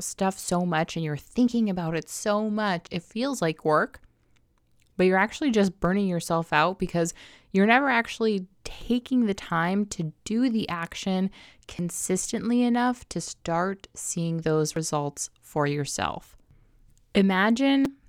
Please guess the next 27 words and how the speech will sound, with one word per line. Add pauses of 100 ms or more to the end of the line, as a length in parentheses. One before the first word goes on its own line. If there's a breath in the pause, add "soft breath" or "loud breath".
the
stock
market. (680)
Okay,
you're
going
to
start
investing
in
the
stock
market. (580 soft breath)
And
you
see
some
stocks
that
you
think, (120)
"Okay,
these
are
gonna
be
great.